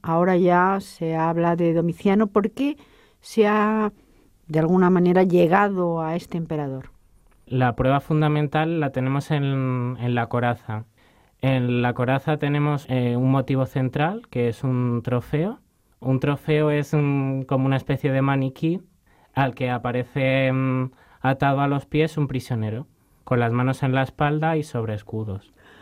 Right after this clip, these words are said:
Speaker 1: Yo quisiera aquí detenerme un momento porque estamos introduciendo ya otra cosa distinta. Estamos hablando de la coraza. Primero, ¿qué es la coraza?
Speaker 2: Un fragmento de la estatua que, mm, correspondería al pecho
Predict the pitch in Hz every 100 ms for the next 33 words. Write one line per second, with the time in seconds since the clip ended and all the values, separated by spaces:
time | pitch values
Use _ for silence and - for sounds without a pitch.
0 | - _ _ 170 190 214 277 262 190 -
1 | 214 214 - 208 220 208 185 202 202 185
2 | 185 190 196 190 175 165 160 165 165 -
3 | 185 226 220 196 185 175 196 208 185 190
4 | 226 226 185 185 185 - 240 302 262 247
5 | 220 - 220 233 208 208 220 - 196 190
6 | 185 202 196 175 175 165 165 165 185 185
7 | 175 208 214 185 180 - 147 143 - 139
8 | - _ _ _ _ _ - 139 143 147
9 | 143 151 143 147 143 143 143 - 156 156
10 | 160 185 - - 135 131 127 120 120 117
11 | 120 117 - 123 120 123 127 131 135 156
12 | 156 160 175